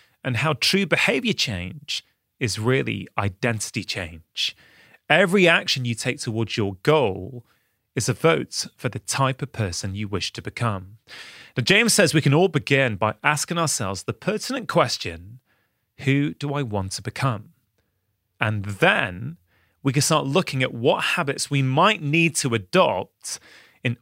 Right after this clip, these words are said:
order to build that identity. We also cover the importance of designing our environment around us to support us in our endeavors, and why intentionally building a tribe around you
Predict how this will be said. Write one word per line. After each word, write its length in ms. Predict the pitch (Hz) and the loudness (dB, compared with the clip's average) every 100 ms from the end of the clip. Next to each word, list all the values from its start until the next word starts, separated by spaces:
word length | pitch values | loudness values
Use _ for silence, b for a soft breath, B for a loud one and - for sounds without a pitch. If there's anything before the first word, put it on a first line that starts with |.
| - | 2
order 300 | 151 165 160 | 4 4 2
to 160 | 180 | 0
build 320 | 123 101 98 | 0 0 2
that 180 | 104 - | -2 0
identity. 920 | 107 101 120 113 110 98 92 78 80 _ _ _ b b b b | -2 -2 -2 -2 -4 -8 -10 -12 -16 _ _ _ b b b b
We 140 | 127 151 | 2 4
also 260 | 175 160 | 4 2
cover 240 | - 139 120 | 2 2 4
the 120 | 117 | 2
importance 500 | 101 143 123 143 - | 0 -2 -2 -2 -4
of 140 | 104 - - | -4 -6 -6
designing 440 | 113 127 120 120 | 0 2 2 0
our 220 | 123 107 101 | 0 -2 -2
environment 640 | 98 - 156 180 180 147 | -2 6 8 8 4 2
around 460 | 117 101 170 185 170 | 2 4 6 6 6
us 320 | 175 165 - B B B - | 6 4 0 B B B -8
to 100 | 120 | -4
support 420 | - - 190 190 | -4 4 4 6
us 120 | 156 | 4
in 100 | 135 | 4
our 180 | 120 107 | 4 2
endeavors, 720 | 98 139 147 143 143 - - b b b b | 2 2 4 4 2 0 -2 b b b b
and 140 | 123 | 0
why 240 | 143 151 - - | 4 4 2 -2
intentionally 720 | 139 - 175 214 - 196 190 | -2 0 0 0 0 0 0
building 340 | 151 151 139 | 2 2 2
a 60 | 135 | 0
tribe 360 | - 135 123 | 0 -2 0
around 480 | 117 117 160 185 175 | 2 2 2 0 -2
you 280 | 110 92 - | -2 -4 -6